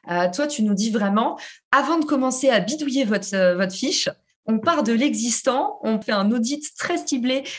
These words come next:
de ce qui est sur la, bah, la fiche numéro un, la plus consultée. Et en fait, encore une fois, hein, c'est toujours pareil, ce qu'on dit, c'est pareil sur les sites web de vos concurrents pour faire une landing page, pour un profil LinkedIn. En fait, partez de quelqu'un qui fait déjà les choses très bien,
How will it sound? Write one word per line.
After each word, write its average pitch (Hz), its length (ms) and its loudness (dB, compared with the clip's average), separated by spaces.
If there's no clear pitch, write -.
de 196 180 0
ce 214 140 -4
qui 254 100 -4
est 254 60 0
sur 202 260 -2
la, 156 560 2
bah, 156 160 -2
la 147 140 0
fiche 233 260 -4
numéro 175 420 0
un, 226 160 0
la 170 120 2
plus 269 260 -10
consultée. 208 800 -2
Et 160 120 0
en 156 80 -2
fait, 220 260 -6
encore 180 260 -2
une 202 100 2
fois, 240 160 -4
hein, 185 100 -2
c'est 214 160 -6
toujours 262 320 -6
pareil, 240 300 -2
ce - 80 -8
qu'on 247 100 -2
dit, 233 220 -2
c'est 208 140 -8
pareil 226 300 0
sur 190 180 -2
les 185 120 0
sites - 320 -6
web 226 180 0
de 208 80 0
vos 202 140 -2
concurrents 214 400 -2
pour 190 160 -6
faire 190 160 -2
une 190 160 0
landing 214 400 0
page, 202 320 -2
pour 185 160 -4
un 185 80 0
profil 262 560 -2
LinkedIn. 240 480 0
En 196 80 0
fait, 254 320 -2
partez 233 320 -2
de 202 80 2
quelqu'un 196 320 0
qui - 160 -8
fait 185 80 -4
déjà 226 240 2
les 220 100 0
choses 208 240 -4
très 190 200 0
bien, 202 240 -2